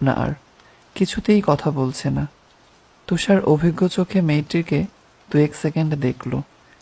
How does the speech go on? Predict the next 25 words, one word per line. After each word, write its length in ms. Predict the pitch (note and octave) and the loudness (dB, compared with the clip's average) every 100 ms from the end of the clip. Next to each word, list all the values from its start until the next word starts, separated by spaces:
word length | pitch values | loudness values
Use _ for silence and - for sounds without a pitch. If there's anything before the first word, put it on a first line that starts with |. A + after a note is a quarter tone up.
| _ _ | _ _
এরপর 360 | D3+ D3+ F3 E3 | 0 2 4 2
গম্ভীর 460 | D3+ C#3+ C#3+ E3 | 4 0 2 0
কণ্ঠে 340 | E3 E3 E3 E3+ | 2 0 2 -2
ফাহিমাকে 520 | - D3 D3 D#3 E3 | 0 0 2 0 -2
বলল, 360 | D#3 D#3+ B2 D#3 - _ _ _ - | -2 -2 -2 -6 -8 _ _ _ -6
"আপনি 300 | C#3 - B2+ | -4 -2 -2
যান।" 260 | A#2+ A#2+ - - _ _ _ _ _ _ _ | -2 -6 -10 -20 _ _ _ _ _ _ _
ফাহিমা 340 | - D#3 F#3+ G3+ | 0 2 4 4
এলোমেলো 500 | - D#3 E3+ F3+ F3+ | 4 2 2 2 0
পা 220 | D#3+ D3+ - | 2 0 0
ফেলে 220 | E3 E3 | -2 -2
চলে 300 | - B2+ B2 | -2 -2 -2
যায়। 220 | - C3 D#3 _ _ _ _ _ _ _ | -2 -6 -8 _ _ _ _ _ _ _
তুষার 340 | - C#3+ E3 E3 - | -6 -2 0 -2 -2
একটা 260 | E3 - - | -4 -4 -4
চেয়ার 240 | C#3 D3 | 2 4
নিয়ে 300 | D#3 D#3+ C#3 | 4 2 0
মেয়েটির 400 | G3 B2+ C3 - | -2 -4 -4 -4
সামনে 380 | D3 - C3 C3 | -6 -4 -2 -2
বসল। 460 | B2+ B2 - - B2 - _ _ - _ _ _ _ - | -2 -4 -6 -6 -6 -6 _ _ -20 _ _ _ _ -2
বেশ 200 | F3 - | -2 0
কিছুক্ষণ 560 | - - G3 - G3+ | -4 -4 -6 -2 0
চুপ 220 | G3 - E3+ | 0 -2 -6
থেকে 240 | - F3+ F#3 | -6 -4 0
বলল, 400 | F3 D#3 B2+ | 0 -2 -2